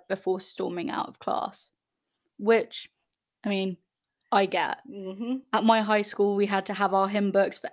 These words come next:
Speaker 1: every morning assembly, and we'd get in shit for not having it with us. And there were plenty of times that I wanted to hurl one of my tiny green books at their heads.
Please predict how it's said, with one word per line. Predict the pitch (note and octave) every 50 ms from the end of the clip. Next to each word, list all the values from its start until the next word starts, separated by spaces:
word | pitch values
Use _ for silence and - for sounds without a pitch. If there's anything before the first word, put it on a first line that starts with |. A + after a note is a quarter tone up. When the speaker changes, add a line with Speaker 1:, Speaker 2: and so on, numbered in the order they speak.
| - -
Speaker 1:
every | G#3 G#3 F#3+ G#3+ A3+
morning | A3 G#3+ G#3+ G#3 G#3 G#3 G#3 G3+
assembly, | G3 - G#3 G3 F#3+ F#3+ F#3+ F#3+ F#3+ G3 F#3+
and | F#3 F#3 F#3
we'd | F#3+ F#3 - -
get | G3+ G3+ - A3
in | A3+
shit | G#3+ - - - A3 G#3 G#3+ - -
for | G#3
not | G3 G3 G3 - G3
having | G3 G3 G3 G3 G3+
it | G3 -
with | G3+ G3 F3+
us. | F3+ - G#3 G#3 - - _ _ _ - - - - - _ _ -
And | A3 G#3+ G#3+ A3
there | A3 G#3+
were | A3 A3+ A3 A3 _ -
plenty | - - C#4 C#4 C#4 C#4+ C#4 C#4 C4+ C4+ C4 - C4 B3 A#3 A3+
of | A3 A3+
times | - A#3+ A#3 G3+ F#3 F3+ - - - G3 G3 - _ _ _ _ _ _ - -
that | - -
I | G3+
wanted | G3 F#3+ G3+ G3+ F#3+ - G3 G3
to | - G3 G3 F#3+ - - - _ _ _ -
hurl | G3+ G3 G#3+ G3 G3 F#3+ F#3+
one | F#3+ G3+ G3
of | F#3+ F#3+
my | F#3 G3 G3 F#3+
tiny | F#3+ - - G3 G3 G3
green | F#3+ - G3 F#3+ F#3 F#3+ F#3
books | - F#3+ F3 - - -
at | - -
their | - - A3
heads. | G#3 - - - - - - -